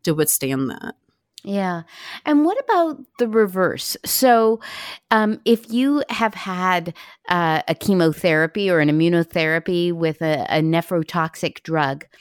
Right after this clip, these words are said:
Speaker 2: um, are you more susceptible for developing kidney cancer down the line? In other words, that toxicity, that scar from that
Speaker 1: Right.
Speaker 2: cut, um, does that increase your risk of kidney cancer down the line?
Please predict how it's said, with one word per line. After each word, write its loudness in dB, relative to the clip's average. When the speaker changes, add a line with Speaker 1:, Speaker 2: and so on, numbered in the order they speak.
Speaker 2:
um, 0
are 2
you 0
more 2
susceptible -2
for -4
developing 0
kidney 0
cancer -2
down 2
the -2
line? 2
In 2
other 2
words, -2
that 2
toxicity, 0
that 0
scar 2
from 2
that -2
Speaker 1:
Right. -6
Speaker 2:
cut, 0
um, 0
does 0
that 0
increase 2
your 0
risk -2
of 0
kidney 2
cancer 0
down 2
the 2
line? 0